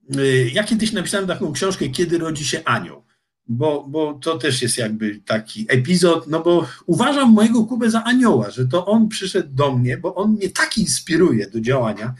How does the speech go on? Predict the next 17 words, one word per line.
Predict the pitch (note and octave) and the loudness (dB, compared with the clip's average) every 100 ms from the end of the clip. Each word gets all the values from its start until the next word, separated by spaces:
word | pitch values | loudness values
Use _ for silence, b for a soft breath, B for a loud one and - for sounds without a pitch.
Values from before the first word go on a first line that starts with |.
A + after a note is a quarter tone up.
| B B B - | B B B -4
że | C3 | 0
to | |
nie | D4+ F#4 | 2 4
może | F#4 D#4 | 6 4
być | G#3+ - | 4 0
normalny | C#3+ D3+ D3+ D3 C3 B2 | 0 0 2 2 2 2
człowiek, | B2+ B2 D#3 | 2 0 0
a | C#3+ | -2
już | D3 | -2
nie | C3+ E3 | -2 -2
mówię, | C#3+ D#3+ | -2 -4
że | D#3 | -2
nie | E3+ | -2
może | F#3 G#3 | 0 0
być | A3 | 0
nienormalny | D#4+ E4+ A3+ F3+ C3+ B2 A2 | 2 4 4 4 2 0 0
człowiek | G2 - - _ | -6 -14 -18 _